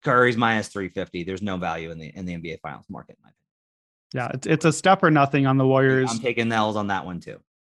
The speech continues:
Speaker 2: If, if the Celtics lose game six, betting Steph for Finals M V P maybe is a spot,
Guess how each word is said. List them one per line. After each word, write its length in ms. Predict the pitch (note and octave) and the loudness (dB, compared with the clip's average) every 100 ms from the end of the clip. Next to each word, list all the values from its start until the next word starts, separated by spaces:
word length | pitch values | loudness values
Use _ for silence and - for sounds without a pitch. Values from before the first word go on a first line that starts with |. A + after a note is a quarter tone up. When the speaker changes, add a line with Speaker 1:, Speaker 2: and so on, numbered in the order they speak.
| _ | _
Speaker 2:
If, 180 | - E3 - | 0 2 4
if 140 | F3+ | 4
the 80 | F3+ | 4
Celtics 480 | E3 F#3+ G#3 A3 - | 6 6 6 4 4
lose 320 | D#3 E3 D3+ | 6 6 6
game 260 | D#3 D3+ C#3+ | 4 4 4
six, 540 | C#3 C#3+ C3+ - - - | 4 4 2 -2 -14 -4
betting 360 | C#3+ D3 D#3 | 2 4 4
Steph 380 | C#3 - D3 C#3+ | 2 2 2 2
for 100 | C#3+ | 0
Finals 320 | C#3 C#3 C3+ | 2 2 4
M 160 | C3+ C3 | 2 2
V 140 | B2+ | 0
P 240 | B2 C#3 C3 | 0 0 2
maybe 340 | C3+ C3 B2+ | 4 4 2
is 140 | B2 | 0
a 60 | A#2+ | -2
spot, 360 | - B2+ A#2+ | -4 -2 -2